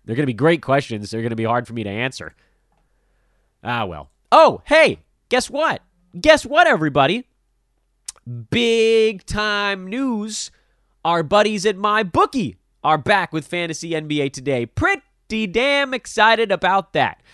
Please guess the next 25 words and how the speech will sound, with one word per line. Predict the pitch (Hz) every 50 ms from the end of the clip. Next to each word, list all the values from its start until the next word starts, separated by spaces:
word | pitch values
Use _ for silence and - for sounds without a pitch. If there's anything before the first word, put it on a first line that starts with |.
| - _ _ _ _ _ _ _ _ _ _ _ -
And | - 190 202 196 170
just | 135 - 190 247 294 294 - -
in | 285 277 240
time, | 190 - 190 139 113 107 120 156 202 185 -
because | - 175 156 - - - 262 302 302 226 170 160 175 175 - - - -
I | - 160 202
am | 226 220 214
officially | 214 202 - 214 220 - - 202 190 185
announcing | 180 180 185 208 247 294 - - 233 185 151
here | 131 135 139 135 120 113
on | - 117 113 117 117
this | 117 120 110 -
podcast | - - 107 95 90 90 - 107 95 95 120 147 - - -
that | 131 131 135 127 - -
starting | - - - 175 190 214 220 214 196
the | 165 143
second | 139 - - - 160 156 - - 277 262
week | 247 247 247 254 -
of | 226 196 170
January, | 185 214 240 247 226 180 135 104 95 85 82 87 107 135 _ _ _ _ _ _ _
third | _ - - 196 202 180
at | 151 -
the | 123
very | 113 143 165 160
latest, | 135 131 147 139 101 82 82 - - -